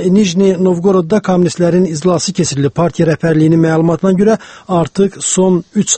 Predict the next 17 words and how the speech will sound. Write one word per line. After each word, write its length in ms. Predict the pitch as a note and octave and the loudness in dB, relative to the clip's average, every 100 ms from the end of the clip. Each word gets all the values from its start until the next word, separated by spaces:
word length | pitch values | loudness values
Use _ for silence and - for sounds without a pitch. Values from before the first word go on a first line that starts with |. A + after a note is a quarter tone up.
| - | -2
ay 160 | E3+ D#3+ | 0 0
ərzində 480 | C#3+ D3 D3 F3+ G3 | 0 0 0 0 0
yeni 380 | E3 D3+ F3 E3 | -2 0 0 0
birliyə 320 | E3 D#3+ F3+ - | -2 0 -2 -2
üç 240 | F#3+ - | -4 0
milyon 320 | F#3+ F#3 F#3 E3+ | 2 2 2 0
adam 320 | F#3 G#3 E3+ | 0 2 2
daxil 320 | D3 C3+ D3 | 0 0 -2
olub. 160 | C#3 - - - - | -2 -6 -20 -6 0
Min 160 | G3 | 0
iki 160 | - G#3 | 0 0
yüz 160 | F#3+ E3+ | 0 -2
ictimai 480 | - F3+ E3+ E3+ | -4 0 0 0
təşkilat 480 | - D#3 - F#3+ - | 0 -4 -2 -2 0
isə 160 | G#3 E3 | -2 0
ona 240 | E3 F3+ | 0 0
qoşulmağa 600 | D#3 D3+ D#3 C#3+ C3+ D3 | 0 -2 0 0 0 -4